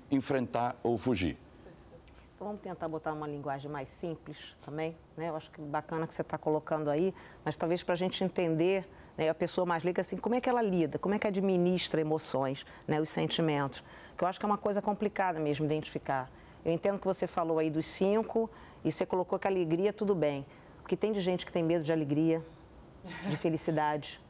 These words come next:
Speaker 2: né? E eu sempre afirmo muito que o ser humano parece que ele tem mais medo da felicidade, da alegria, do que dos outros sentimentos. E fico muito impressionada, né? Assim, porque aí eu entendo que é pesquisa, e eu tô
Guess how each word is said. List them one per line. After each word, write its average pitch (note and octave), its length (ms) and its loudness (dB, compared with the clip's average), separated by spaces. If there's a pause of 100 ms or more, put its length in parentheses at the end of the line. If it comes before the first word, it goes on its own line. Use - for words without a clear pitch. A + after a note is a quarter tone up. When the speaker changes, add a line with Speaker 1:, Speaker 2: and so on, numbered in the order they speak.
(200)
Speaker 2:
né? E3 300 2
E E3 80 0
eu E3 100 4
sempre G3 380 -2
afirmo G3 380 0
muito D#3+ 320 2
que E3+ 80 -6
o - 20 2
ser E3 180 -2
humano E3+ 220 0
parece F3+ 220 -2
que F#3 80 2
ele F3 40 2
tem F3+ 140 0
mais F#3+ 260 0
medo F3+ 240 2
da E3+ 120 2
felicidade, D#3+ 840 0 (280)
da D3+ 100 0
alegria, E3+ 560 2
do D#3+ 100 -2
que F#3+ 120 0
dos F3+ 240 2
outros F3+ 200 0
sentimentos. F3 640 -2 (680)
E - 60 -2
fico A3+ 180 0
muito B3+ 240 4
impressionada, E3 840 0
né? D#3+ 180 2
Assim, F3 220 0
porque - 260 -4
aí D#3+ 100 4
eu G#3 120 2
entendo G3 340 0
que - 80 -2
é G3 40 2
pesquisa, F3+ 640 2
e - 20 4
eu D#3 80 4
tô F3+ 240 0